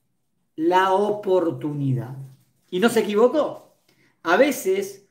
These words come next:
uno está mal en sus negocios. Lo podemos decir para nuestra vida, ¿no? Digamos que no te va bien tanto,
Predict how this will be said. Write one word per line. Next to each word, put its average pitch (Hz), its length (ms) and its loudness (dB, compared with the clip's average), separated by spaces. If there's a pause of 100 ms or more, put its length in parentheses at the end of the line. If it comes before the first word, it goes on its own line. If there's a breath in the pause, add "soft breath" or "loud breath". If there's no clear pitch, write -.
(180)
uno 226 220 -2
está 208 180 0
mal 233 220 2
en 208 120 -2
sus 190 180 -8
negocios. 165 600 -4
Lo 214 100 -10
podemos 277 240 2
decir 247 160 2
para 226 160 0
nuestra 208 240 -2
vida, 139 240 0
¿no? 302 140 0
Digamos 370 340 -2
que 349 340 -6
no 330 140 -2
te 262 100 4
va 226 140 4
bien 208 220 0
tanto, 247 680 0